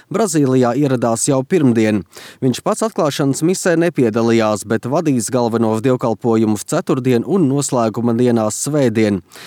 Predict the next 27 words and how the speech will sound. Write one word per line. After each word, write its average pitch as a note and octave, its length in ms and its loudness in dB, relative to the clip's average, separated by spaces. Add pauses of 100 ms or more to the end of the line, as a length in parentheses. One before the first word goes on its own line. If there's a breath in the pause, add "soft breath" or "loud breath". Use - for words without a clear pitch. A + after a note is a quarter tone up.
(320 loud breath)
Ierodoties D3+ 560 2
Brazīlijā, C3 560 2
pāvests A#2 560 -2
Francisks D3 640 -4
aicināja E3 460 -2
katoļticīgos B2 840 -2
jauniešus C#3+ 640 0
darīt E3+ 320 -2
par A#2 160 -4
Kristus C3 480 -6
mācekļiem B2 720 -2
visas C3 320 -4
tautas, A#2 460 0 (420 loud breath)
bet A#2+ 160 -2
viņš A#2 160 0
arī A2 160 2
brīdināja, C3+ 640 0
ka A2+ 160 -4
krīzes B2 640 0
un B2 160 0
bezdarba C#3 480 0
dēļ C3+ 320 0
pasaule C3 720 -2
riskē E3+ 320 -4
zaudēt A#2+ 560 -2
veselu B2 480 -2
paudzi G#2 560 -2